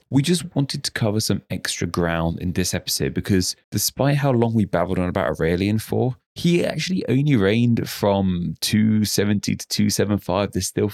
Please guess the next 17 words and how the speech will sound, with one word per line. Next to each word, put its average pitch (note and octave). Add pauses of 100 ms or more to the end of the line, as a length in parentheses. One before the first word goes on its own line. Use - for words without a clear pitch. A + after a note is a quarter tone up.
(120)
five F#2
whole F2+
years D2+ (260)
of F2
the F#2
decade E2 (140)
we G#2
didn't G#2+
cover. G2
So G#2+
this B2
is B2
like A2+
a G2
two -
seventies F2+ (500)
point F#2